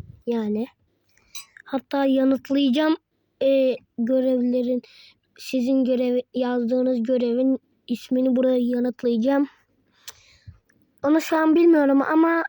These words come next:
yapacağım, öğrenirim inşallah. Şimdi başlayabiliriz.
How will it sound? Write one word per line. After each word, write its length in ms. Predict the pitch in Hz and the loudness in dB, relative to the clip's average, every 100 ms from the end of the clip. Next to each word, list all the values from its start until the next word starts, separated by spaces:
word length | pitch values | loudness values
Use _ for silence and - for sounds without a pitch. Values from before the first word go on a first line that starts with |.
| _ | _
yapacağım, 680 | 269 269 - 247 285 302 330 - | -2 -2 0 0 0 0 0 -2
öğrenirim 720 | 262 247 247 262 269 285 285 302 - _ _ _ - | 0 2 2 2 2 2 2 0 -6 _ _ _ -8
inşallah. 640 | 254 240 254 233 254 285 - _ _ _ - - _ _ _ _ _ _ _ _ _ | -6 -4 -4 -4 -2 -4 -10 _ _ _ -20 -20 _ _ _ _ _ _ _ _ _
Şimdi 420 | - - 277 262 | -10 -2 0 2
başlayabiliriz. 1300 | 247 240 - 247 240 240 240 262 - - - - - | 0 -6 -6 -4 -2 0 -2 -2 -6 -8 -8 -8 -8